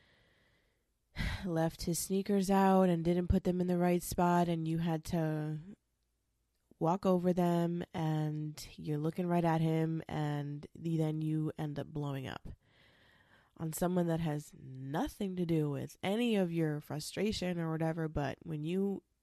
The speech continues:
let it build and you internalize it and you bottle it up, all it takes is one tiny, tiny little moment for you to completely lose your shit. And don't get me wrong, I am an advocate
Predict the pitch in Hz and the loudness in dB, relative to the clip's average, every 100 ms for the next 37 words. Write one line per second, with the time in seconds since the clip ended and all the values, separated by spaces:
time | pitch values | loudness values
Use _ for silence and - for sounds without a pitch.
0 | - 165 156 165 220 - 190 196 190 160 | -12 -6 -2 0 -2 0 2 4 2 -2
1 | 156 156 147 151 165 185 180 165 160 151 | -2 -2 -2 -4 -4 -2 0 0 0 -4
2 | 143 143 143 - - - - - _ 147 | -6 -6 -6 -8 -18 -20 -20 -20 _ -6
3 | 139 156 170 175 175 180 160 - - - | 2 2 4 2 2 2 0 -2 -16 -10
4 | 175 240 262 - 220 208 - 147 147 139 | -6 -4 -4 -4 -4 -4 -4 -6 -6 -8
5 | 143 160 190 202 - - 165 165 220 233 | -4 -2 -2 -4 -10 -12 -10 -8 -6 -6
6 | 233 240 190 196 240 254 254 247 247 240 | -8 -4 -4 -4 -6 -8 -8 -6 -6 -6
7 | 226 196 156 143 - - _ - - - | -8 -8 -10 -10 -14 -20 _ -20 -20 -20
8 | - - 170 170 170 170 180 170 165 - | -20 -10 -6 -2 -2 -2 -2 -2 -2 -2
9 | - 160 170 170 170 156 156 151 170 143 | -2 0 0 0 -2 -2 -2 -2 -4 -8
10 | - 120 - _ _ _ _ _ _ _ | -8 -10 -10 _ _ _ _ _ _ _
11 | _ _ _ _ _ _ _ - 196 180 | _ _ _ _ _ _ _ -12 -6 0
12 | 180 214 208 196 202 208 165 143 - - | 0 0 -2 0 0 0 -2 -4 -16 -20
13 | _ - 214 320 320 277 - 185 226 202 | _ -8 -4 -2 0 -2 -4 -2 -2 -2
14 | 190 151 143 | -4 -4 -8